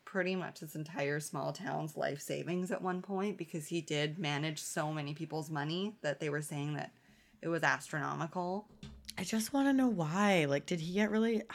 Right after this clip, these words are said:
Speaker 1: There's
Speaker 2: high re-,
Speaker 1: no reason why.
Speaker 2: high returns on these specific
Speaker 1: Well, he did. He got
Speaker 2: investments for
Speaker 1: really big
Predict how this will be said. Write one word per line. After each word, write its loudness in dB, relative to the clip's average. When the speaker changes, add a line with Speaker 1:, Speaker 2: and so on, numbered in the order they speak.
Speaker 1:
There's 2
Speaker 2:
high 2
re-, 0
Speaker 1:
no 2
reason -2
why. -6
Speaker 2:
high 2
returns 6
on 8
these 4
specific 0
Speaker 1:
Well, 8
he 8
did. 10
He 6
got 8
Speaker 2:
investments 8
for 10
Speaker 1:
really 10
big 10